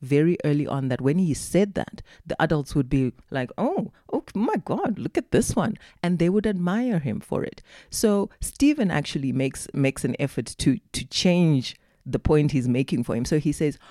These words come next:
"Are you saying you wanted to do it for external admiration or," and he says, "Yes, because that was the only value that was associated with it in my mind." And now,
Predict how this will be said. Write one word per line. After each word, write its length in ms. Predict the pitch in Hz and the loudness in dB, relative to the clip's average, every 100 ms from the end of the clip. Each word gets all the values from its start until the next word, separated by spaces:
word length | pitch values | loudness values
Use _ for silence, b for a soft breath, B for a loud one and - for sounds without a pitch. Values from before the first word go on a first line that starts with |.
| B B | B B
"Are 120 | 170 | 0
you 120 | 220 233 | 0 0
saying 240 | 233 202 | 0 2
you 100 | 165 | 2
wanted 300 | 165 170 151 | 0 -2 -4
to 80 | 143 | 0
do 120 | 147 | 0
it 100 | 139 | 0
for 100 | 131 | -2
external 420 | 139 - 147 139 - | -6 -4 -4 -2 -2
admiration 840 | 123 127 135 202 226 226 208 208 | -2 0 2 2 0 0 0 0
or," 320 | - 156 143 131 B B | 2 4 2 -2 B B
and 160 | 185 | 0
he 80 | 202 | 0
says, 240 | 202 202 | 0 -2
"Yes, 420 | 233 180 - - - _ 160 | -2 -4 -6 -12 -20 _ -2
because 300 | 175 175 156 | 0 0 0
that 160 | 170 | 0
was 100 | 226 | 0
the 160 | - - | -2 -2
only 240 | 175 170 | -2 -2
value 420 | 135 131 143 135 | -4 -6 -4 -4
that 120 | 127 123 | -4 -4
was 180 | 120 | -4
associated 680 | 117 - 131 - 117 117 - | -6 -4 -4 -4 -6 -6 -6
with 140 | 117 | -6
it 140 | 113 - | -6 -6
in 120 | - | -6
my 140 | 107 | -4
mind." 460 | 131 185 185 - - B B B B B | -2 -2 -2 -6 -10 B B B B B
And 220 | 208 214 | 0 2
now, 420 | 208 240 147 165 | 2 0 -2 -4